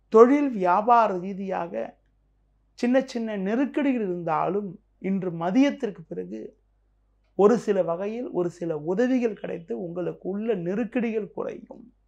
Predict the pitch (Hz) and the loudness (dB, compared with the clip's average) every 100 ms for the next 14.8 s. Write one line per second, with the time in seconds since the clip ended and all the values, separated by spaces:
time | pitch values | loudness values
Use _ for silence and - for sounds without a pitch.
0 | _ _ _ _ _ _ _ _ _ - | _ _ _ _ _ _ _ _ _ -4
1 | 185 240 269 262 254 196 165 165 160 160 | 4 10 12 10 4 -2 -2 -6 -8 -8
2 | 165 165 - - - _ _ - 196 165 | -10 -12 -16 -16 -16 _ _ -8 -6 -4
3 | 180 - 190 220 233 233 254 269 220 196 | -6 -2 -2 0 2 6 6 6 2 -4
4 | 196 170 165 - - - - _ _ _ | -4 -6 -6 -2 -2 -4 -12 _ _ _
5 | _ _ _ 170 185 233 285 269 - 180 | _ _ _ 0 4 6 4 2 -2 0
6 | 214 240 240 262 277 269 175 190 196 160 | 0 0 2 2 2 2 2 2 -2 -6
7 | 175 180 196 240 175 180 220 - 190 185 | -12 -8 -6 -4 -4 -4 -6 -8 -6 -4
8 | 208 240 220 208 - 175 156 233 262 180 | -2 -4 -6 -8 -8 -8 -8 -10 -8 -8
9 | - 196 - - - - _ - - - | -8 -10 -8 -8 -10 -12 _ -10 -10 -12
10 | - _ _ _ _ _ _ _ _ - | -18 _ _ _ _ _ _ _ _ 2
11 | 185 254 285 294 277 233 240 240 - 208 | 6 8 10 10 8 2 -2 -4 2 4
12 | 214 208 190 170 170 190 208 170 151 - | 4 -4 -8 -8 -6 -6 -6 -10 -10 -12
13 | - 180 208 214 226 240 214 175 170 165 | -8 -4 -4 -4 -6 -6 -4 -6 -6 -10
14 | 160 190 - - - - - - | -10 -10 -12 -12 -12 -12 -18 -18